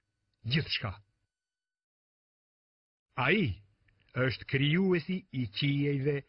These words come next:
dhe i tokës, pa shembull të mëparshëm, dhe kur vendos për diçka,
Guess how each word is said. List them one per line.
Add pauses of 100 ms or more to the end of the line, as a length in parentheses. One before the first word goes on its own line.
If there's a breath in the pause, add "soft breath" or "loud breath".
(160)
dhe
i
tokës, (920)
pa
shembull
të
mëparshëm, (880)
dhe
kur
vendos (300)
për
diçka,